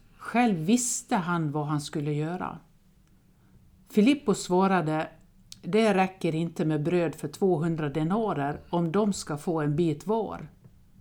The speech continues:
En av lärjungarna, Simon Petrus bror Andreas, sa: "Här är en pojke som har fem kornbröd och två fiskar. Men vad förslår det till så många?"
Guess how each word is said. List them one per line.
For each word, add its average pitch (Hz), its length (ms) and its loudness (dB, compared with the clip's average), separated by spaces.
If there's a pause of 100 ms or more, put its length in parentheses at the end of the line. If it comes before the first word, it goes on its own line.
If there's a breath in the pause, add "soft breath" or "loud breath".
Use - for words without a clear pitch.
(560 soft breath)
En 254 240 8
av 233 120 4
lärjungarna, 175 720 2
Simon 170 400 0
Petrus 202 640 -2
bror 185 300 2
Andreas, 170 880 -2
sa: 156 400 -6 (1120 soft breath)
"Här 403 300 4
är 214 160 6
en 190 100 6
pojke 208 460 2
som 170 200 0
har 175 60 0
fem 233 400 0
kornbröd 180 680 2
och 143 120 -2
två 180 220 0
fiskar. 180 600 -8 (840 soft breath)
Men 190 300 4
vad 247 300 6
förslår 190 560 0
det 170 260 0
till 151 240 -6
så 175 300 -2
många?" 160 560 -2